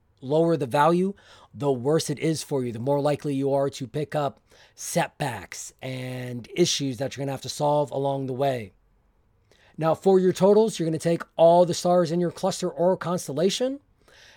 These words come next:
and you're going to add 'em together. You're going to subtract the value of any setbacks you rolled, and you're gonna add the value of any assets you rolled. And that will determine your total,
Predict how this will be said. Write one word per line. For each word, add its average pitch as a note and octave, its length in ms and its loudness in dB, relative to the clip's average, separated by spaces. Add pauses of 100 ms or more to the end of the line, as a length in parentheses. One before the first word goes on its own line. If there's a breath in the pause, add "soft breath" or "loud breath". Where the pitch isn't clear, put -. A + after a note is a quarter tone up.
and C#3+ 160 -2
you're D3+ 80 0
going D#3 180 0
to D3 160 -6
add E3 220 4
'em F3 100 0
together. C3 520 -2 (580 soft breath)
You're C#3+ 180 -2
going E3 220 2
to F3+ 140 -2
subtract E3+ 680 -2
the E3+ 100 2
value E3+ 640 2
of D#3 420 2
any D#3+ 300 -2
setbacks F3+ 560 0
you F3+ 100 -4
rolled, G#3 400 4 (300 soft breath)
and C#3+ 80 -4
you're D#3 120 0
gonna D#3 220 -2
add E3+ 300 2
the F3 60 -4
value E3+ 320 2
of D3 80 -6
any D3+ 240 -8
assets D#3 440 -2
you C3+ 80 -8
rolled. G#2+ 420 -8 (1080 soft breath)
And C#3+ 140 -2
that D#3 180 4
will E3 120 0
determine D3+ 580 -4
your C#3 180 -6
total, C#3 480 -2